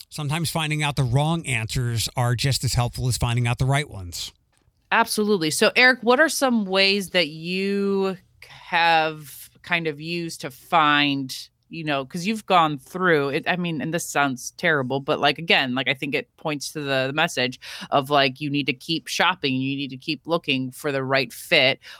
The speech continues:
Speaker 2: What are some methods that you have used to find a good, or find the different therapist who you've interviewed?
Speaker 1: I've only had one since I've lived here in Toledo, so I'm not a good,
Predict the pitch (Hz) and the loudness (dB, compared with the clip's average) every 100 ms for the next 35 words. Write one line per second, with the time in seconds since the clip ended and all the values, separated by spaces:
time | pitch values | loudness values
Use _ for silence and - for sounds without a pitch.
0 | - 196 233 247 214 196 202 175 170 151 | 0 2 4 4 4 4 2 0 0 0
1 | 170 160 147 143 139 147 131 - 143 139 | 0 -2 0 -4 -4 -6 -6 2 4 4
2 | 135 135 127 143 131 143 135 135 127 131 | 4 2 -2 -4 -2 0 4 4 2 0
3 | 131 _ - 151 131 123 - 170 151 151 | -2 _ 0 2 2 0 0 4 4 2
4 | 139 147 151 - 127 - 139 131 135 127 | -2 -2 -4 -4 -4 0 2 2 -4 -8
5 | - 131 123 127 - 139 120 113 107 87 | -8 -8 -6 -8 -8 -6 -6 -6 -10 -12
6 | - _ _ _ _ _ _ _ _ _ | -12 _ _ _ _ _ _ _ _ _
7 | _ - - _ - 170 233 254 208 214 | _ -20 -20 _ -8 -2 0 0 -2 0
8 | 202 156 - 123 143 143 110 107 107 143 | 2 2 2 0 0 0 0 2 4 4
9 | 151 107 113 117 147 123 127 117 139 120 | 2 0 0 0 0 0 0 0 0 -2
10 | - 143 131 123 - 135 117 131 131 107 | -2 0 0 0 -2 -4 0 0 0 0
11 | 95 92 110 - 135 - _ - 170 220 | -4 -4 -6 -6 -8 -8 _ -4 -2 0
12 | 233 196 180 160 135 107 - 143 139 131 | 0 2 2 2 0 -2 -2 0 2 2